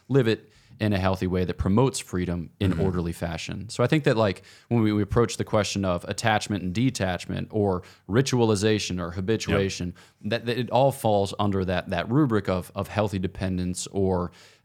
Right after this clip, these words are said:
Speaker 1: God-given, God-intended interdependence. So, yeah, maybe we can turn then to attachment and detachment, lead us into that.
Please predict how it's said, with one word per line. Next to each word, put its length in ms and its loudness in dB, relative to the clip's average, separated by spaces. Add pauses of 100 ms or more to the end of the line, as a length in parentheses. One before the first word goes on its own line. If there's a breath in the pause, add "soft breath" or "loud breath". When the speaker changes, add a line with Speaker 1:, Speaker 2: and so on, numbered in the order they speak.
(120)
Speaker 1:
God-given, 720 2
God-intended 1000 -4
interdependence. 920 -2
So, 460 2
yeah, 200 2
maybe 180 2
we 100 4
can 120 -2
turn 260 -2
then 200 0
to 280 -2
attachment 500 -2
and 80 -4
detachment, 560 -4
lead 140 0
us 100 -4
into 180 -2
that. 200 -6